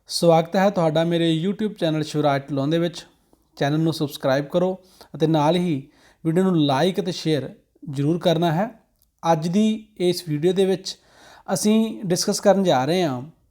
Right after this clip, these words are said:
ਆਨਸਰ ਕੀ ਦਸੰਬਰ ਦੋ ਹਜ਼ਾਰ ਵੀਹ ਇਲੈਵਨਥ, ਜਾਣੀ ਗਿਆਰਵੀਂ ਜਮਾਤ ਦਾ ਜਿਹੜਾ ਤੁਹਾਡਾ ਦਸੰਬਰ ਦੇ ਵਿੱਚ ਪੇਪਰ ਹੋਇਆ ਸੀ,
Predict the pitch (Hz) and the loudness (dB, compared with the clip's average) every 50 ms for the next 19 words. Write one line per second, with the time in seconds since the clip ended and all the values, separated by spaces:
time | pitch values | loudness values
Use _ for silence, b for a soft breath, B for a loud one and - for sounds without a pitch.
0 | _ _ _ _ _ _ _ - 202 196 196 190 - 220 214 214 - 196 180 160 | _ _ _ _ _ _ _ 4 4 4 4 2 0 -2 -2 -2 -2 -2 0 0
1 | 143 139 165 - - 147 156 - 180 180 185 185 185 196 180 156 156 151 151 156 | -2 -4 -8 -10 -8 -6 -2 0 0 0 0 2 2 0 2 2 2 2 4 2
2 | 165 160 139 147 170 170 143 131 - - _ _ _ _ _ - 175 170 156 147 | 2 0 0 0 0 0 -2 -2 -6 -12 _ _ _ _ _ -2 0 2 2 2
3 | 131 120 110 101 - - - _ _ _ _ 151 143 165 175 185 170 139 139 156 | 0 -2 -6 -10 -14 -20 -20 _ _ _ _ -2 0 0 2 0 -2 0 2 2
4 | 156 165 185 202 220 220 180 185 180 160 147 143 139 135 156 151 156 160 156 b | 4 4 2 2 0 -2 -2 0 0 0 0 0 0 0 -2 -2 -2 -4 -6 b
5 | b b b b 175 180 175 190 180 175 170 151 143 - 165 165 170 170 196 190 | b b b b 0 0 2 4 4 4 4 2 0 -2 -2 -2 2 4 4 4
6 | 208 220 220 220 220 - 190 170 170 - 175 156 143 131 120 117 - 151 185 196 | 4 2 0 0 -4 -4 -6 -6 -4 -4 -4 -2 -2 -4 -6 -6 -6 -8 -8 -8